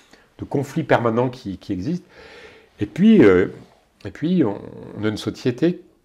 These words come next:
qui, malheureusement, n'aime pas trop la différence et, euh, a aussi le cliché qu'on est gros parce qu'on l'a choisi. Alors que l'obésité,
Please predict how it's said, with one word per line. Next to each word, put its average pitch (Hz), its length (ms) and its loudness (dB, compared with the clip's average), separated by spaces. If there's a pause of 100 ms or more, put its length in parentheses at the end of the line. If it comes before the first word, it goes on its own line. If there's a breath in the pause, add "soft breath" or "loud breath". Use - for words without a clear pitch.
(140)
qui, 143 340 -4 (100)
malheureusement, 110 600 0
n'aime 107 200 -2
pas 127 120 0
trop 131 320 -2
la 117 80 -4
différence 101 720 -10 (680)
et, 113 340 -2
euh, 90 760 0 (540)
a 117 160 2
aussi 131 340 2
le 165 140 4
cliché 147 680 -2
qu'on 123 320 -4
est 110 80 -2
gros 120 160 0
parce 117 160 -10
qu'on 98 140 -8
l'a 95 80 -8
choisi. 82 420 -12 (800 soft breath)
Alors 135 380 2
que - 100 -4
l'obésité, 120 1040 0